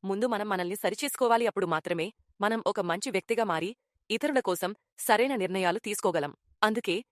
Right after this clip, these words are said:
నేను నన్ను పరిశీలించడానికి ప్రయత్నించాను. కానీ నేను ఎప్పుడూ నన్ను ఒక గుర్తింపులోనే పడ్డట్టు అనిపించింది.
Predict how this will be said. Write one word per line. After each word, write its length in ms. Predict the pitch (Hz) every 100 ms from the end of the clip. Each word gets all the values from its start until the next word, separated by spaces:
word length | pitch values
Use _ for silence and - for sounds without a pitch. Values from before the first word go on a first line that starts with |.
| _
నేను 200 | 214 233 208
నన్ను 200 | 180 180
పరిశీలించడానికి 760 | 175 - 262 220 185 170 175
ప్రయత్నించాను. 640 | - 185 - 254 185 165 156 - _ _ -
కానీ 240 | 220 170 175 _ -
నేను 180 | 294 262
ఎప్పుడూ 300 | 196 311 370
నన్ను 200 | 285 240
ఒక 120 | 220
గుర్తింపులోనే 540 | 196 208 302 294 269 269
పడ్డట్టు 320 | 220 214 277
అనిపించింది. 540 | 240 208 196 185 160